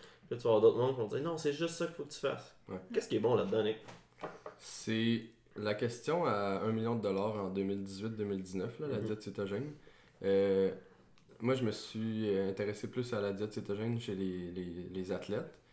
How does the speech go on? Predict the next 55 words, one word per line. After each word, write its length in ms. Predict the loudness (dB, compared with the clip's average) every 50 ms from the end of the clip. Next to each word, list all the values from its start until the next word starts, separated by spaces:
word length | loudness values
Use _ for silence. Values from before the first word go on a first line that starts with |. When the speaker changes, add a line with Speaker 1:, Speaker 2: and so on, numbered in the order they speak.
| -20 -20 -20 -20 -14
Speaker 2:
Fait 160 | -6 -6 -6
que 80 | -6 -4
pour 160 | -8 -10 -10
ça, 180 | -4 -2 -2 0
c'est 160 | 0 -2 -6
plus, 340 | -4 -2 -2 -2 -2 -4 -4 -2
euh, 440 | 0 0 0 0 -2 -2 -4 -6 -6 -8
tranché. 580 | -8 -6 -4 -4 -4 -2 -2 -2 -2 -2 -6 -8 -16 -20 -20 -20 -20 -20 -20 _ _ -8
Puis 160 | -2 -2 0
on 100 | 0 0
en 60 | -4
reparlera. 400 | -4 -4 -4 -2 -2 0 0 0
Mais 160 | 0 2 2
mettons, 260 | 0 0 2 2 0 0
tu 80 | 0 -2 -2
sais, 20 | -2
pour 120 | 0 0 0
monsieur, 200 | -2 0 0 0
madame, 200 | 2 2 2 0
tout 100 | 0 0
le 60 | 0 2
monde, 320 | 4 4 2 2 0 -2 -6 -12 -20 -20 -20 -20 -16 -10
l'intérêt 480 | -4 0 0 0 2 2 4 4 4
de 40 | 2
faire 140 | 2 0 2
la 100 | 2 2
diète 180 | 2 0 -2 -2
cétogène, 500 | -2 -2 0 0 2 2 2 0 0 0
je 80 | -2 -2
pense 280 | -2 -2 -2 -2 -2
que 80 | -4 -6
c'est, 360 | -6 -4 -4 -2 -2 -2 -4 -6 -10 -18 -20 -20 -20 -20 -20 -20 -20 -20 -20 -20 -14 -8 -6
euh, 220 | -4 -2 -2 -4 -4 -6 -10 -12 -12 -16 -14
tu 60 | -8
sais, 80 | -8 -4
perdre 220 | -2 0 -2 -2 -2
du 60 | -6
poids, 180 | -2 -2 -2 0
là. 100 | 0 -2
La 80 | -4 -4
plupart 280 | -6 -6 -4 -2 -2 0
des 100 | 0 0
gens 140 | 0 -2 -4
qui 100 | -2 -4
veulent 80 | -4 -4
faire 140 | -2 -4 -2
la 240 | -2 -2 -2 -4 -4
Speaker 1:
Mhm. 60 | -4
Speaker 2:
diète 140 | -4 -4 -4
cétogène, 360 | -6 -4 -4 -4 -2 -2 -4 -6
c'est 120 | -10 -14
pour 100 | -14 -14
perdre 220 | -8 -6 -6 -4 -6
du 80 | -8
poids. 240 | -6 -6 -4 -4 -4